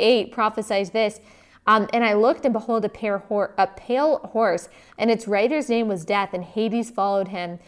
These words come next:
And they were given authority over a fourth of the earth, to kill the sword with famine and with pestilence and by wild beasts of the earth." Um,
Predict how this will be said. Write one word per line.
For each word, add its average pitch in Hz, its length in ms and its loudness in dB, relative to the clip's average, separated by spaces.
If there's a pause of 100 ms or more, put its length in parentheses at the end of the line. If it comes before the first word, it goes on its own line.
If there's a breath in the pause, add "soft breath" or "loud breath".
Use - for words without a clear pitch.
(160 soft breath)
And 208 160 -2
they 226 100 6
were 233 120 4
given 220 220 -2
authority 214 440 0
over 190 160 0
a 185 80 0
fourth 269 480 2
of 220 140 -2
the 190 180 0
earth, 175 340 -4 (240 soft breath)
to 226 100 -8
kill 254 360 2
the 285 140 -2
sword 233 360 0
with 185 200 -8
famine 226 340 -2
and 208 100 -2
with 185 140 -6
pestilence 233 680 -4
and 202 180 -4
by 185 160 2
wild 180 400 0
beasts 190 240 -4
of 175 100 -8
the 175 140 -2
earth." 165 260 -6 (400 soft breath)
Um, 214 400 2